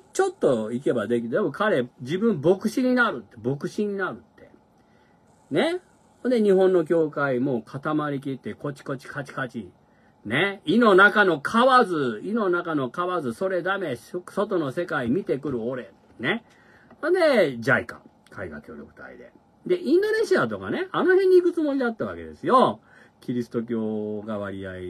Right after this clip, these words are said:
盛んなね。ところが、「モルジブあなた行きませんか？」ジャイカのオファー。で、彼は、「私行きたくありません」。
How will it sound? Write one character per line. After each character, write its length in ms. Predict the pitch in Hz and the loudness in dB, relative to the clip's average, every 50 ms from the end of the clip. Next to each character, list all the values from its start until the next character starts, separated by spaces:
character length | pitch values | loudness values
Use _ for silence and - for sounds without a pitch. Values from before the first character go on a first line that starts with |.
| 92 92 92 | -10 -12 -12
盛 340 | - - 92 - 85 85 82 | -14 -16 -18 -16 -16 -18 -18
ん 20 | 80 | -16
な 80 | 85 | -12
ね。 200 | 110 180 302 403 403 _ _ _ _ _ _ _ _ _ _ _ _ - | -10 -8 -8 -8 -10 _ _ _ _ _ _ _ _ _ _ _ _ -12
と 100 | - 147 | -8 -6
こ 80 | 165 | -4
ろ 100 | 175 175 | -4 -4
が、 260 | 156 175 170 143 - - _ _ | -2 -2 -4 -4 -4 -8 _ _
「モ 240 | - 170 208 277 294 | -4 0 4 6 6
ル 160 | 302 302 294 | 6 4 2
ジ 140 | 254 285 277 254 | 0 -2 -2 0
ブ 160 | 254 247 240 196 | 2 2 2 4
あ 120 | 196 202 | 4 4
な 140 | 208 202 190 | 4 4 0
た 120 | 190 156 - | 0 -2 -2
行 120 | 156 156 | -4 -4
き 80 | 156 135 | -2 -2
ま 120 | 120 113 | -2 -2
せ 120 | 107 95 | -4 -8
ん 100 | 85 82 | -12 -12
か？」 200 | - - 208 359 359 _ _ - | -10 -8 -8 -10 -10 _ _ -12
ジ 160 | 110 101 104 | -10 -8 -6
ャ 140 | 95 82 78 | -8 -8 -8
イ 20 | |
カ 140 | 73 - - | -14 -18 -20
の 180 | - - 101 98 | -14 -8 -6 -6
オ 60 | 95 | -6
フ 80 | - - | -6 -12
ァ 40 | |
ー。 20 | - - _ _ _ _ _ _ _ _ _ _ _ _ _ _ _ _ _ _ _ _ _ - | -20 -20 _ _ _ _ _ _ _ _ _ _ _ _ _ _ _ _ _ _ _ _ _ -2
で、 100 | - 185 | -2 2
彼 240 | - 269 269 170 | 4 4 6 6
は、 380 | 123 101 113 139 127 92 90 - - - | 4 4 4 2 0 -2 -4 -10 -4 0
「私 440 | 175 196 208 - 190 170 - 143 - | 0 2 4 4 2 2 2 -4 -4
行 180 | - 214 220 240 | -2 -2 -2 0
き 80 | 247 | 2
た 160 | 226 247 220 214 | 4 4 4 4
く 160 | 208 180 185 | 2 0 2
あ 100 | 202 247 | 2 2
り 80 | 269 | 2
ま 160 | 269 269 254 226 | 2 2 2 2
せ 120 | - 247 | 2 0
ん」。 360 | 233 202 175 147 120 - - | 0 0 -2 -4 -8 -16 -20